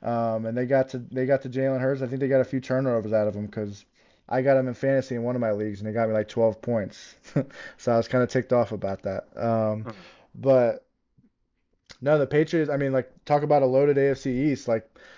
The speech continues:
Speaker 1: their defense looks solid, and if they can finally turn Mac Jones around, like, you know, they might even, you know, have something to say about that division.
Speaker 2: Yeah, I do think, I do believe in Mac Jones. I just think he was something different in Alabama,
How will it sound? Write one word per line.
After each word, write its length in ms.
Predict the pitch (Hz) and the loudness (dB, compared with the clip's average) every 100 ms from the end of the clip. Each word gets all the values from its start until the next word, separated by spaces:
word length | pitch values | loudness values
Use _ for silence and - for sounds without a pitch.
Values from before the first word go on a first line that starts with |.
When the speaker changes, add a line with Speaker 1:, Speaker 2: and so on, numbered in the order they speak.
| _ _ _ _ _ - | _ _ _ _ _ -6
Speaker 1:
their 140 | 123 127 | -4 0
defense 380 | 143 151 135 | 0 0 0
looks 200 | 131 131 | 0 0
solid, 360 | 135 135 143 139 | 2 4 6 4
and 100 | 123 | 0
if 120 | 110 | -2
they 140 | 131 131 | -4 -2
can 140 | 135 | -4
finally 400 | 139 139 135 131 | 0 2 2 0
turn 240 | 131 135 | -2 -2
Mac 220 | 131 135 131 | 0 0 0
Jones 260 | 127 143 | 0 2
around, 380 | 123 120 120 120 | 2 2 0 0
like, 240 | 113 110 113 | -2 -6 -6
you 80 | |
know, 120 | 120 127 | -2 2
they 120 | 131 | 2
might 260 | 151 120 | 4 0
even, 280 | 110 110 110 _ _ - | -2 -6 -8 _ _ -10
you 100 | 127 | -6
know, 140 | 110 104 | -6 -4
have 180 | 120 117 | -2 -2
something 180 | 127 110 104 | -2 -6 -4
to 60 | |
say 140 | 117 113 | -2 0
about 240 | 110 107 | 0 0
that 140 | 113 107 | 0 0
division. 460 | 107 107 104 98 - _ _ _ _ - - - - - - | 0 0 -2 -6 -12 _ _ _ _ -20 -20 -20 -20 -20 -10
Speaker 2:
Yeah, 220 | 202 202 - | -10 -10 -4
I 160 | 180 | 0
do 260 | 190 202 254 | 0 -2 -6
think, 260 | 233 190 135 | -4 -6 -2
I 200 | 185 220 | -2 0
do 180 | 208 160 | -4 -6
believe 340 | 139 143 120 | -6 -6 -6
in 100 | 113 | -6
Mac 260 | 123 107 110 | -6 -6 -8
Jones. 480 | 117 98 98 107 123 | -10 -10 -14 -16 -6
I 160 | 139 143 | -6 -6
just 220 | 151 - | -10 -10
think 160 | 156 | -12
he 160 | - 170 | -8 -4
was 200 | 170 - | -4 -2
something 520 | 160 151 143 139 127 | -4 -4 -6 -10 -10
different 480 | 123 131 143 135 101 | -4 -4 -4 -6 -6
in 80 | 113 | -4
Alabama, 760 | 120 113 107 110 113 117 113 | -2 -2 -6 -8 -10 -8 -12